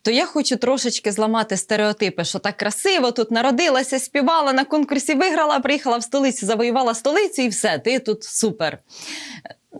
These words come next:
Можливо, в когось так і є. А в мене якось воно було дуже складно, так як я, як ви вже сказали, народилася в простому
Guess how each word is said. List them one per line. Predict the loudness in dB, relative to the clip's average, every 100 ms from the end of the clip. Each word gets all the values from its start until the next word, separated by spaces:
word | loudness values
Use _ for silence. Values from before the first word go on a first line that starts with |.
| -20 -2
Можливо, | 2 4 4 4
в | 0
когось | 2 0 0
так | -2 0
і | 0
є. | 2 0 0
А | 0
в | 2
мене | 2 4
якось | 2 2 -2
воно | 2 2
було | 2 2 2
дуже | 2 0 0
складно, | -2 0 2 2 2 2
так | 0 -2 -2
як | -2
я, | 0
як | 0 0
ви |
вже | -2 -2
сказали, | -4 -2 0 0
народилася | 0 0 0 0 0 -2
в |
простому | -2 -4 -2 -2 0 -2